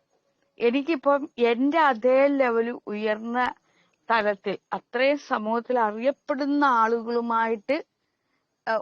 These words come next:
ഒത്തുചേർന്ന് പോകാനാണ് എനിക്ക് താല്പര്യം. നിങ്ങളെപ്പോലെ ഒന്നും അറിയാൻ കഴിയാത്ത ലോകം ഒന്ന് ലോകത്ത് ആ-, ഒന്നും ഒന്നും ആകാം,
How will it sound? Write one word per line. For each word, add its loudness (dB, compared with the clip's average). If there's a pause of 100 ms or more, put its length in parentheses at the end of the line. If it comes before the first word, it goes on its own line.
ഒത്തുചേർന്ന് 0
പോകാനാണ് -2
എനിക്ക് -6
താല്പര്യം. -8 (460)
നിങ്ങളെപ്പോലെ 2
ഒന്നും 2
അറിയാൻ 0
കഴിയാത്ത -2
ലോകം 0
ഒന്ന് -4
ലോകത്ത് 0
ആ-, 0
ഒന്നും -2
ഒന്നും 2
ആകാം, 2